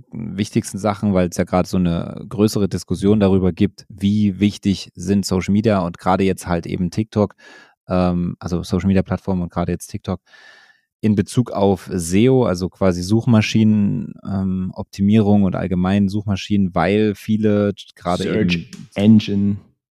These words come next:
Speaker 1: Optimization.
Speaker 2: Optimization. Ja.
Speaker 1: Ähm, weil jetzt gerade, gerade eben die jüngere Gesellschaft, äh,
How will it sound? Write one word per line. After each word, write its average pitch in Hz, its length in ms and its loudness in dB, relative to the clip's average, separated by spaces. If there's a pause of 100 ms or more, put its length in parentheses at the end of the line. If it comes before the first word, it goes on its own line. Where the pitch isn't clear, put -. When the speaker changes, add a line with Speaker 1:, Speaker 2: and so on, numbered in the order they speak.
(320)
Speaker 1:
Optimization. 92 880 2
Speaker 2:
Optimization. 87 520 -4 (360)
Ja. 92 160 -18 (440)
Speaker 1:
Ähm, 90 140 0
weil 95 140 4
jetzt 101 220 0
gerade, 101 260 0
gerade 95 420 0
eben 98 220 2
die 92 100 0
jüngere 95 400 2
Gesellschaft, 87 720 -4
äh, - 20 -10